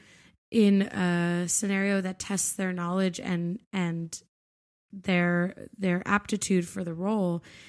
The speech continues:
that that potentially replaces the need for a degree. I mean, at this point in, at least in the American culture, it almost feels like every single person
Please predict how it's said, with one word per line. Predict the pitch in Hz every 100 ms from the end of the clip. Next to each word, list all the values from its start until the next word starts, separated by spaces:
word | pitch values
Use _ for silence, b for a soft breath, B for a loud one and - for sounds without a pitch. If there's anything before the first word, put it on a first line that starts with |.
| B B B -
that | 214 202
that | 202 220
potentially | 233 226 214 - 208
replaces | 185 196 190 214 185
the | 190
need | 180 180
for | 175 180
a | 175
degree. | 175 196 220 175 B B B
I | 233
mean, | 226 214 - _
at | - 220 -
this | 262 -
point | - 233 214 226
in, | - 202 190 180 196
at | - 226
least | 226 233 -
in | 196 185 180 -
the | 202 180 185
American | - 190 190 185 185
culture, | - 185 175 185 170 b b _ _ _ _ _
it | 247 240 -
almost | 233 254 247 233
feels | 233 208 196
like | 185 185
every | 202 196 214
single | 180 - 214 202 190
person | - 190 170 185 170 170